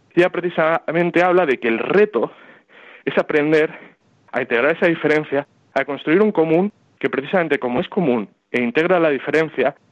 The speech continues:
es cambiante, es constante, y a veces su continuidad se puede perder. Y por eso requiere algo diferente a la búsqueda de unicidad que muchas veces se hace mediante la posición, que es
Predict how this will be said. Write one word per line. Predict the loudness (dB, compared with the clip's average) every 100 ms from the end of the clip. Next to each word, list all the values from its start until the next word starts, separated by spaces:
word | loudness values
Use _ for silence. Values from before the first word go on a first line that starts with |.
| _ -4
es | -4
cambiante, | -2 -6 -2 -2 -2 -6 -16 -20 -20 _ _ -20 -16
es | -6
constante, | -4 -2 -2 -4 -4 -12 -18 -20 _ _ _ _
y | 0
a |
veces | 2 -2
su | -2
continuidad | 0 0 0 0 0 -2
se |
puede | 2 2 2
perder. | 0 -2 -4 -6 _ _ -6
Y | -2
por | 0
eso | 0 0
requiere | -2 0 2 2 -2 -10 -8
algo | -4 0
diferente | 0 2 0 0 0 -2 -2 _ _ _ -6
a | -2
la |
búsqueda | -2 -2 -2 0
de |
unicidad | 0 -2 -2 -2 -2
que | -6
muchas | -6 -2
veces | 0 -2
se |
hace | -4
mediante | -2 -2 -2
la | -4
posición, | -4 -8 -6 -2 -2 -2 _ _
que | -4
es | -2